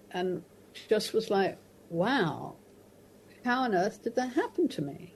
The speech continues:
I am not someone who, generally speaking, subordinates myself to others. And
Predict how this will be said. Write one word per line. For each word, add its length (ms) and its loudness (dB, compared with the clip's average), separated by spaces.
I 140 -2
am 160 -2
not 220 0
someone 540 2
who, 280 8
generally 380 -2
speaking, 400 -2
subordinates 960 2
myself 500 -4
to 120 -2
others. 540 2
And 480 4